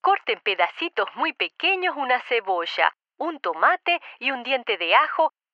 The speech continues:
y fríalo todo en aceite. Después, ponga a freír dos bistecs en esa salsa a fuego lento.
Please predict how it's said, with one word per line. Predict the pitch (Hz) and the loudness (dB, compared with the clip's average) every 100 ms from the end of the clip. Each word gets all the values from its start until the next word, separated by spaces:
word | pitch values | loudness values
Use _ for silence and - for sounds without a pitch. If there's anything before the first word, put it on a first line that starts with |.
| _ | _
y | 254 | -10
fríalo | - 359 415 208 | -6 0 2 0
todo | 180 220 214 | 0 0 0
en | 214 | 2
aceite. | 202 202 - 185 175 - 180 170 _ _ _ _ _ - | 0 0 -2 -4 -4 -6 -6 -6 _ _ _ _ _ -6
Después, | 247 - - 370 330 226 - _ | -6 -4 0 0 0 -4 -16 _
ponga | 294 392 403 | 0 2 2
a | |
freír | - 196 226 262 | 0 0 0 -2
dos | - 294 | 0 0
bistecs | - 202 - 302 247 | 0 -8 -2 -2 -2
en | 185 | -4
esa | 254 - 165 - | -4 0 -2 2
salsa | 370 415 381 | 2 2 0
a | |
fuego | 311 233 220 208 | 0 0 2 0
lento. | 202 165 160 - 170 | -2 -6 -6 -6 -6